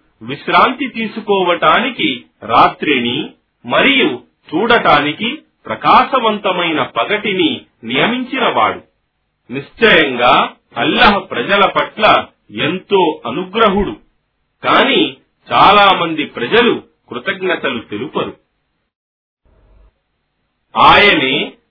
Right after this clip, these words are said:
అల్లాహ్, మీ ప్రభువు, ప్రతిదానిని సృష్టించినవాడు.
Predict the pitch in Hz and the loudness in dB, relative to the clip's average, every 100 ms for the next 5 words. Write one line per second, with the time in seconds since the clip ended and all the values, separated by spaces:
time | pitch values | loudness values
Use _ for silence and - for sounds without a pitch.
0 | _ 110 104 117 127 139 151 147 104 95 | _ -10 -8 -4 0 4 6 4 0 -12
1 | _ _ _ _ _ _ 117 175 160 - | _ _ _ _ _ _ -4 -2 -2 -4
2 | 110 117 196 139 78 _ _ _ _ _ | -8 -6 -8 -8 -14 _ _ _ _ _
3 | _ _ 147 190 160 165 202 254 247 214 | _ _ -8 -6 0 2 2 0 0 -2
4 | - 120 - 220 254 294 285 175 107 - | -4 -14 -10 -8 -4 -2 0 0 0 -2